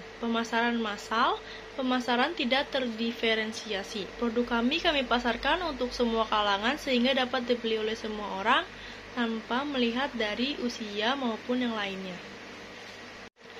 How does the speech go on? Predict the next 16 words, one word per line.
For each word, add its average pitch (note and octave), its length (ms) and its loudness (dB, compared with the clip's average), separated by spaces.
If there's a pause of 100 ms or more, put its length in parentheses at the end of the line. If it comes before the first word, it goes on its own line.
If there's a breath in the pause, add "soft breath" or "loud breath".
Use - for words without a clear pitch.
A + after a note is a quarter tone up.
(460 loud breath)
Dua C#4 240 8
titik B3+ 320 0
dua, G#3+ 640 4
target C4 400 2
lokasi C#4 400 0
pemasaran. A3 720 0 (480 loud breath)
Diidentifikasi C4+ 960 2
berdasarkan B3 720 2
geografi G#3+ 640 0
dan C4+ 240 4
demografi, G#3+ 960 0 (320 loud breath)
target B3 320 4
lokasi C#4 480 -2
pemasarannya A3+ 800 2
yaitu B3+ 160 -2
provinsi. G#3+ 960 -4